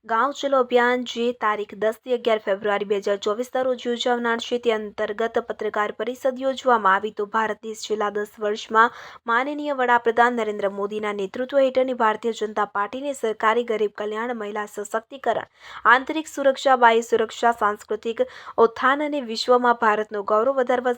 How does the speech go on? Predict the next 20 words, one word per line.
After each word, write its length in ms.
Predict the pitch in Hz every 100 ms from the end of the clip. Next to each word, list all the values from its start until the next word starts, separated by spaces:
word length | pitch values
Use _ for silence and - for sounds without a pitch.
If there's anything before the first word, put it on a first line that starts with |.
| 240
સહિત 180 | 233 220
વિકાસના 480 | 214 220 214 - 214 202
તમામ 280 | 208 208 -
આયામો 420 | 208 214 254 262 254
પર 100 | 262 - - - 233
અજોડ 260 | 233 320 311
કાર્ય 240 | 285 269 269
કર્યું 240 | 262 254
છે. 160 | - 262 240
ભારતીય 320 | 226 233 220
જનતા 300 | 220 214 214 220
પાર્ટીના 400 | 214 214 214 208 214
ગરીબોના 460 | 208 208 208 202 202
કલ્યાણ 360 | 202 214 247 -
અને 180 | 233 240 233
ઉત્થાન 400 | - 226 220 240
પ્રત્યેના 540 | 247 - 302 294 277 294 240 -
દ્રષ્ટિકોણ 720 | 220 220 220 214 - 226 240 -
અને 140 | 262 226
કેન્દ્ર 260 | 233 254 330